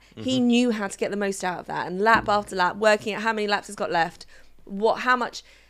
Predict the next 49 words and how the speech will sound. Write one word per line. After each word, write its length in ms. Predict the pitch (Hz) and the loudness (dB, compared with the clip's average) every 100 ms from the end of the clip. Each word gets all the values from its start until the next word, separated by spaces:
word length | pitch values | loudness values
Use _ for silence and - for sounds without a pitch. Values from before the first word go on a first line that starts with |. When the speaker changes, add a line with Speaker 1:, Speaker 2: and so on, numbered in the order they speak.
| _ - | _ 0
Speaker 1:
energy 320 | 247 247 208 | 2 2 -2
he 80 | 196 | -2
needs 180 | 214 196 | -2 -4
to 40 | |
put 200 | - - | -6 -4
into 280 | 226 202 - | -4 -4 -8
each 180 | 196 - | -8 -4
lap 320 | 180 - _ | -4 -4 _
to 100 | - - | -20 -14
keep 240 | 240 - | -10 -6
those 160 | 190 190 | -6 -6
tyres 300 | 196 175 - | -4 -4 -6
to 100 | - | -8
the 120 | 185 | -4
end. 260 | 175 160 180 | -4 -4 -6
I 40 | |
mean, 280 | 220 233 226 - - - _ _ _ _ - | -4 -2 -4 -10 -20 -20 _ _ _ _ -14
would 180 | 254 262 | -8 -4
Max 280 | 294 - - | -4 -4 -6
be 80 | 202 | -6
able 100 | 196 | -6
to 60 | |
do 140 | - 87 | -10 -10
that? 220 | - - _ _ _ _ _ _ | -10 -12 _ _ _ _ _ _
Speaker 2:
I'm 100 | 110 92 | -14 -14
not, 140 | - | -12
I'm 100 | 92 | -12
not 160 | 87 - | -14 -12
totally 280 | 87 85 | -12 -12
sure. 300 | - 90 85 - | -12 -12 -12 -8
Speaker 1:
No, 180 | 254 262 | 0 2
and 380 | 208 185 254 269 - - - | 2 2 -2 -2 -10 -16 0
you 60 | |
know 140 | 370 302 | 4 6
what? 200 | 226 240 | 6 4
And 100 | 247 | 4
I'm 140 | 254 | 0
not 120 | 285 | 0
gonna 140 | 262 233 | -2 0
bash 400 | 254 254 - - - - | 0 0 -4 -10 -12 -6
Max, 540 | 180 151 - - - - - | -2 -2 -4 -16 -18 -18 0
but 240 | 233 - - _ _ | 2 2 -2 _ _
he 220 | 240 247 | -8 -6
probably 200 | 240 247 | -4 -4
hasn't 240 | 247 233 214 | -4 -4 -4
been 120 | 240 | -4
in 80 | 220 | -4
that 120 | 220 | -6
position 520 | 214 208 - 196 196 | -4 -4 -4 -8 -10